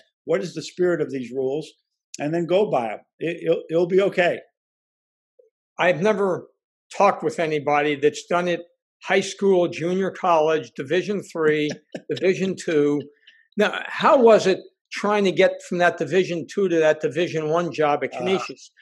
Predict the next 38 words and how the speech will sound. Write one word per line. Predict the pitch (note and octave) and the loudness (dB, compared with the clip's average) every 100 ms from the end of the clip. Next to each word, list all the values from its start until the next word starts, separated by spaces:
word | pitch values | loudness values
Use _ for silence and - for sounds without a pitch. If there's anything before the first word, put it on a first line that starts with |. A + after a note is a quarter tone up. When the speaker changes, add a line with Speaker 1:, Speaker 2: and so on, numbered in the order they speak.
| _ E3+ | _ -4
Speaker 2:
I | |
know | F#3 | -2
you | F#3 E3 | 0 4
got | E3 - | 2 2
turned | F#3+ F#3 | -4 0
down | F3 E3+ | 2 2
at | C#3+ | -2
Colgate. | - G3+ D#3+ D3+ D#3 _ _ _ _ | 0 2 4 2 0 _ _ _ _
How, | - G3 F3 | -6 -4 0
how | F#3+ | 4
did | A#3 F#3+ | 6 4
you | F#3+ | -2
finally | - F#3+ G3 F3+ B2 | 0 2 2 0 2
break | D#3+ F3+ - | 4 4 0
through | F3+ F#3 C#3 A#2 _ | -4 -2 -2 -6 _
to | E3 | -6
Division | D3 C#3 E3+ D#3+ D#3+ | -4 -2 -4 -4 -4
one? | E3 D3 | -4 -4
Speaker 1:
Uh, | - B2+ A#2 - _ _ _ _ E3 | -6 -10 -12 -18 _ _ _ _ -10
uh, | D#3 C#3 | -4 -2
that | C#3 D#3+ D#3+ | 2 4 4
was, | D3+ C#3+ - E3 | 0 -2 -4 -4
it's | D#3+ | 0
a | E3+ | -2
cra-, | - F#3 E3 | 0 -2 0
there's | E3 F3 - | -2 -2 0
crazy | E3+ D#3+ C3 - | 2 2 2 -6
stories, | - D#3 D3 B2+ - | -2 0 2 -2 -2
but | B2+ - | -4 0
that | D#3+ E3+ | 0 2
was | E3 | -2
frustrating. | - D#3+ D#3 D3+ C3 A#2+ A#2+ - _ _ _ _ _ _ - | 2 2 2 0 0 2 -2 -8 _ _ _ _ _ _ -8
I | |
think | B2+ F3 D#3+ | -4 -4 -2
when | C#3+ | -2
I | C#3 C3+ | 0 -2
was | B2+ | 0
at | C#3+ D3+ D#3 | 2 2 0